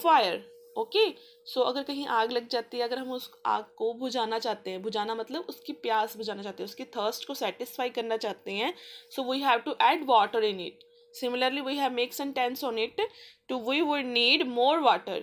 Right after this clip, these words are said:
कि हमें ज़्यादा पानी चाहिए उसकी थर्स्ट को, अ, मिटाने के लिए फायर की। ओके, नेक्स्ट is flames। Flames, the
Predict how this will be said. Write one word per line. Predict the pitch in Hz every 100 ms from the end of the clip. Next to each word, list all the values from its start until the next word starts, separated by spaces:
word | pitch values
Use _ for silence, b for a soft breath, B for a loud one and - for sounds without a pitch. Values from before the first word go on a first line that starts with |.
| -
कि | 226
हमें | 277 311
ज़्यादा | 240 214 240
पानी | 247 247
चाहिए | 247 214 214 247
उसकी | 269 - 269
थर्स्ट | 277 214 220 - -
को, | 320 508 B B B _ -
अ, | 220 220 220
मिटाने | 220 254 262 202 190
के | 185
लिए | 170
फायर | 196 202 185 160 -
की। | - -
ओके, | - 339 453 - _ b b b b
नेक्स्ट | 240 247 - 330
is | 330 -
flames। | 285 247 196 160 - - _ _ _ -
Flames, | 254 262 294 381 - - _ _ -
the | 240